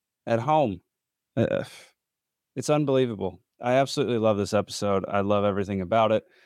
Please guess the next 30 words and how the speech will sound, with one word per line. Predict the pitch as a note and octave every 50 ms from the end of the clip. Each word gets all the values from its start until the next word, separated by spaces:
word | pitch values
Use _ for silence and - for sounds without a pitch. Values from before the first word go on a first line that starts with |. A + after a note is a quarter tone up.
| _ _ - -
Um, | A2 G#2+ G2+ G2 F#2+ F#2+ F2+ _ _ _ _ _ _ _ _ _ _ _ _ _ _ _ _ _ _ _ _ _ _ _ _ _ _ -
yeah, | B2 B2+ G#2+ F#2+ - _ _ _ _ _ -
I | A2
love | A2+ A#2 A#2 G2+
that | A#2 G#2
we | G#2 A2
got, | G2 B2 A#2 A2+ - - - _ -
got | A#2 A2+ G#2+ - - _ -
to | - A2+
meet | A2 G#2 G2+ - -
Jacob | - A2+ G#2 - - F#2+
Mendy | G2+ A2 A2 A2 G#2+ A2 G#2+ G#2+ G#2
and | F#2+ F2+ F2+ F2+ F#2 - _ _ _ _ _ _ _ -
talk | - A2+ G2+ F#2+ - -
to | -
them, | G2+ G2+ G2 F#2+ F#2 F#2 E2+ - _ _ _ -
or | A2+ G#2 -
talk | - A#2 G#2+ -
to | - G#2+
him | G#2 G2+
about, | G2 F2+ F2+ G2 G2 F#2+ F#2 - _ _ _ _ _ _ _ _ - -
uh, | G#2 F#2+ G2 G2 - - -
his | A2 G#2+ F#2+ - -
life | G#2 G2+ F#2+ F#2+ F#2+ - -
and | F2 F2+
how | - F#2+ F#2 F#2 -
he | F#2+ F#2+ F#2 F2+ F2 _ _ _ - - - - - - _ _ _ _
grew | - A2+ A2+ A2+ A2+
up | A2 G#2+ G#2 _ -
and | G2 F#2 F2 F2 F2 -